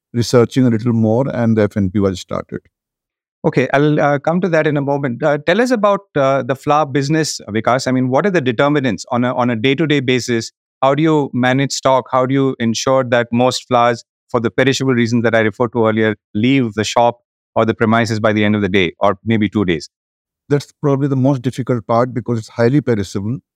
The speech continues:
Speaker 1: and, uh, it is not something which is, uh, a daily consumption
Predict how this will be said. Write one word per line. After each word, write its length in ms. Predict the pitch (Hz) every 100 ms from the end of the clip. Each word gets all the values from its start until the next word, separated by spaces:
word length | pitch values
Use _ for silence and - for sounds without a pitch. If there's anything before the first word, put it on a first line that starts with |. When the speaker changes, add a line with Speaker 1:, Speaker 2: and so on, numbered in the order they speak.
| _ _ _ _ _
Speaker 1:
and, 400 | - 117 113 117
uh, 160 | 113 113
it 160 | 123 135
is 160 | 131
not 180 | 131 147
something 460 | - 139 127 147 143
which 180 | 127
is, 320 | 139 135 120 127
uh, 300 | 117 107 101 - _ _ _ _
a 80 | 131
daily 400 | 113 123 127 139
consumption 760 | 147 123 113 117 - 135 123